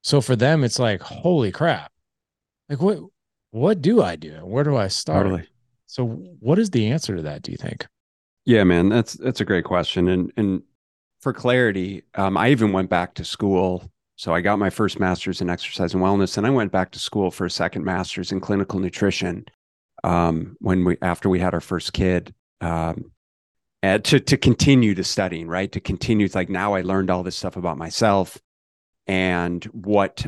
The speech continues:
Speaker 2: I encountered, and I'll get to the question here because I think this is relevant to Infuse, is I learned one way. I learned a way to get me healthy.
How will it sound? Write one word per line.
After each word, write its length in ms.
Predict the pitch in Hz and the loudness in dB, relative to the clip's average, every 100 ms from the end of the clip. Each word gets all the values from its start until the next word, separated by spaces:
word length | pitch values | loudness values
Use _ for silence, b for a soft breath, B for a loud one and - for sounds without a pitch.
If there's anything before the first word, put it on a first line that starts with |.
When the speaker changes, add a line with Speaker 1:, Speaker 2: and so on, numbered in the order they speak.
| - 98 | -6 -2
Speaker 2:
I 140 | 98 | 2
encountered, 600 | 107 95 - 113 95 85 | 2 0 -2 -2 -2 -2
and 100 | 95 | -2
I'll 120 | 98 | -2
get 180 | 95 90 | -4 -8
to 80 | 92 | -8
the 100 | 85 | -6
question 400 | - 92 - 85 | -2 -2 -2 -4
here 160 | 95 | -4
because 380 | 87 87 98 - | -4 -4 -2 -2
I 60 | 82 | -2
think 240 | 104 87 | -2 0
this 200 | 107 - | -2 0
is 140 | 95 87 | -4 -2
relevant 560 | 85 92 87 90 80 | 0 0 -2 -4 -6
to 220 | - 90 | -4 -2
Infuse, 640 | 82 78 117 120 92 85 - _ _ _ _ - | -2 -4 2 4 4 2 -8 _ _ _ _ 2
is 440 | 98 90 - - _ _ _ _ _ _ | 4 4 0 -10 _ _ _ _ _ _
I 60 | 107 | 2
learned 460 | 110 131 165 147 104 | 6 8 10 8 4
one 280 | 107 98 | 2 2
way. 340 | 90 82 78 - _ _ _ _ _ _ _ _ | -2 -4 -8 -18 _ _ _ _ _ _ _ _
I 80 | - | 0
learned 340 | 120 147 165 | 6 8 8
a 60 | 143 | 6
way 240 | 107 104 | 6 4
to 80 | 98 | 2
get 240 | 87 98 - | 0 -4 -2
me 240 | 98 92 | -2 -2
healthy. 600 | - 87 78 - - - | -4 -8 -8 -12 -14 -16